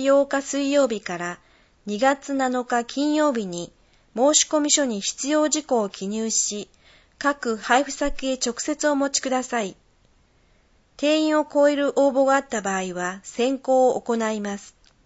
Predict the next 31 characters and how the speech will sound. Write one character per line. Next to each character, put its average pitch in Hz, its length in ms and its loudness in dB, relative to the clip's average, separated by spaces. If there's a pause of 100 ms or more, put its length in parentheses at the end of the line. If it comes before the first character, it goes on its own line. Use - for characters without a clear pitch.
(800)
な 226 220 -2
お、 208 260 -4
申 269 180 2
し - 120 -2
込 294 140 -2
み 285 100 -4
書 262 180 0
は、 180 240 -4 (180)
一、 233 520 -8 (160)
農 285 240 4
業 311 260 6
委 269 80 2
員 262 320 -2
は 180 260 -6 (120)
産 247 340 0
業 233 240 2
課 214 160 -6
で、 190 240 -2 (720)
二、 240 280 -4 (400)
農 302 180 4
地 226 220 -2
利 196 100 -2
用 214 220 0
最 277 260 2
適 277 260 -6
化 262 120 0
推 277 320 -2
進 277 300 0
委 277 240 0
員 196 120 -4
は 180 240 -6